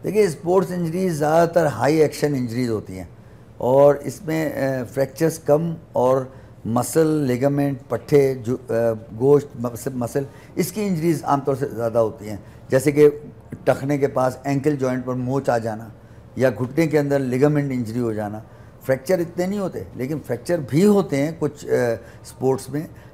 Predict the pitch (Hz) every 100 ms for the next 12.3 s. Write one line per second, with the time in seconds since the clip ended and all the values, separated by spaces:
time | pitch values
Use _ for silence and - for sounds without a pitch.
0 | - 127 127 135 117 131 165 160 151 -
1 | - 160 156 165 160 170 151 123 127 123
2 | 110 135 147 135 131 135 127 143 143 131
3 | 113 110 101 92 123 127 - - - 110
4 | 113 143 170 156 135 120 120 113 107 135
5 | 135 - - - 135 107 123 190 180 165
6 | 147 127 92 90 - - - - 135 139
7 | - 110 110 117 117 147 147 143 143 135
8 | 139 135 127 117 110 117 113 110 147 170
9 | 180 165 147 147 143 139 131 127 127 135
10 | 127 123 127 117 117 110 107 110 - 120
11 | 110 123 120 - 139 135 120 147 147 131
12 | 113 -